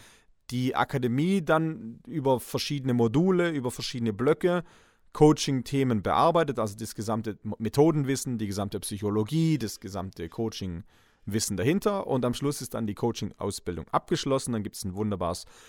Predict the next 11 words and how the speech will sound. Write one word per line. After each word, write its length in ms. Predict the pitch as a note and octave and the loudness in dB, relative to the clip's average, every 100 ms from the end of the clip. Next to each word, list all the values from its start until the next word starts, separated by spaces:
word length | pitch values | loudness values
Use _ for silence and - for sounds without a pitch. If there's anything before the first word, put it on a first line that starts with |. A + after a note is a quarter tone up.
| - | -12
schönes 460 | - D#3+ D#3+ D3+ - | 2 6 6 4 0
Zertifikat 640 | B2+ - F#2+ F#2 E3 G#3 | -4 -4 -6 2 4 4
und 80 | C3+ | 0
dann 140 | C3+ | -4
heißt's, 360 | C3+ C#3 - - | -2 -4 -6 -10
„Viel 180 | - A2 | -6 -6
Spaß, 400 | - C#3 D3+ - | -2 0 0 -4
du 80 | G#2+ | -10
bist 180 | A2+ | -10
jetzt 240 | G#2 - - | -10 -12 0
Coach, 420 | E3 F#3+ - - | 4 4 4 -10